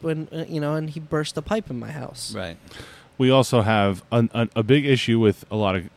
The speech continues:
Speaker 3: claims that we've dealt with when we go with water damage and stuff is pe-, so, someone will have, I'm, I can't remember what it was. A lot of sewer lines aren't covered because
Speaker 2: Yeah.
Speaker 3: it's been an ignored issue.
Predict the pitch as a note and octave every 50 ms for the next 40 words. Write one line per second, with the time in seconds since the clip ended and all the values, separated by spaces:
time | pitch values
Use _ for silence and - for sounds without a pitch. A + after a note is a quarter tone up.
0 | _ _ _ - - - - A2 G#2+ A2 G2+ F#2 E2+ F#2+ D#2+ F#2 F#2 F#2 F2 D#2
1 | - - - - G#2 F2 - A2 F#2+ G2 E2 G2 G2 E2 D2+ - - F2 F2 F2
2 | E2+ E2+ F#2+ F2 E2+ E2+ E2 E2 D#2+ - - D#2+ E2 E2 E2 D#2+ D#2+ E2 D#2+ D2+
3 | D2+ D2+ D2 D#2 D2+ - - D#2 D2 D2 - - A#1 C2+ C#2 - - - _ _
4 | _ - - - - _ - _ _ _ _ - - A#2+ A#2+ - A#2 A2+ - -
5 | C3 - - - - B2+ - - B2 B2 B2+ B2 A2+ G#2+ F#2 E2 G#2 G#2+ G2+ G2
6 | F#2 F2+ F2 E2 - - A2+ C#3 _ - - - G#2+ G2 G#2 - - - G2 F#2
7 | - - C3 B2+ A2+ A2+ G#2 G2+ F#2 F2+ F2+ E2+ E2+ E2 E2 D#2 D#2+ D#2 D2 C#2+
8 | C#2+ C#2+ - - - _ _ _ _ _ _ _ _ _ - - - - - -
9 | G#2 A2+ C3 D3+ G3+ G3+ - - - - A2+ G#2 G2+ G#2+ A2+ A2+ A2+ A2+ A#2 A2
10 | G2+ A#2 A2 A2+ A2+ - - A2+ A2+ G#2+ A2 A#2 A2 G2+ G#2+ F#2 - - G#2 F#2
11 | F2+ F2+ E2 - - - _ - - F#2+ F2+ F2+ E2+ E2 E2+ - - _ - G#2+
12 | G2 - - G#2+ G2+ F#2+ F#2 F#2 F2 F2 F#2 F2+ F2+ F2 F2+ F#2 F#2+ E2 F2 F#2+
13 | F#2+ - - A#2 A#2 A#2+ C3